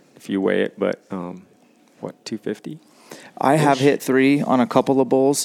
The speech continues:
Speaker 2: in
Speaker 1: Yeah.
Speaker 2: just that North Idaho area.
Speaker 1: Yeah.
Speaker 2: Um, but I don't think they average that, especially when I shoot some satellites. No.
Speaker 1: No.
Speaker 2: But, um,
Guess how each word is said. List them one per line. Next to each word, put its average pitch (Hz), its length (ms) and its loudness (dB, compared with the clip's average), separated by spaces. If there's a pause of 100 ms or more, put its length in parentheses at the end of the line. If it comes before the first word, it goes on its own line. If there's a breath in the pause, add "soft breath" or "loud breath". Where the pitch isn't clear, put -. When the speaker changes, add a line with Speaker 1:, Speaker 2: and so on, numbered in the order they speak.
Speaker 2:
in 123 200 0
Speaker 1:
Yeah. 110 80 0
Speaker 2:
just 113 200 0
that 110 140 2
North 113 260 0
Idaho 127 320 0
area. 151 420 -2 (100)
Speaker 1:
Yeah. 104 360 -6
Speaker 2:
Um, 113 600 2 (240)
but 156 160 4
I 147 80 4
don't 139 160 0
think 120 240 -2
they 107 160 2
average 101 360 0
that, 95 380 0 (180)
especially 117 460 -2
when 104 160 0
I 101 80 0
shoot 98 280 -4
some 107 160 -6
satellites. 98 680 0
No. 95 360 -2 (120)
Speaker 1:
No. 92 140 -8
Speaker 2:
But, 104 280 0 (500 loud breath)
um, 95 520 -2